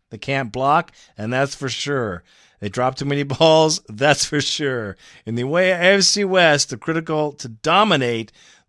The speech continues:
uh, the middle of the field with a tight end. Yes, Okoye was dominant in the Senior Bowl. If he slips to us at two, he would be an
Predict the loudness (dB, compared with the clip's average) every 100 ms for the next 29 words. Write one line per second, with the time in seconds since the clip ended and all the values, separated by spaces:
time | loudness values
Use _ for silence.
0 | -16 -4 -2 -2 -2 -2 0 -2 -4 -4
1 | -2 -2 -4 -6 -2 -2 -4 -8 -4 -4
2 | -4 -6 -6 -4 -2 -2 -4 -10 -10 -4
3 | 0 0 -2 -8 -20 _ -8 -8 -4 -2
4 | 0 -2 -4 -4 -4 -2 -4 -4 -6 -8
5 | -8 -10 -14 _ _ _ _ _ _ _
6 | _ _ -12 -8 -4 -2 -2 0 4 4
7 | 2 -2 -4 -6 _ _ _ -10 -4 0
8 | 0 0 -4 -8 -8 -6 -2 0 0 -2
9 | -8 _ _ _ _ _ _ -8 -6 -4
10 | -4 -4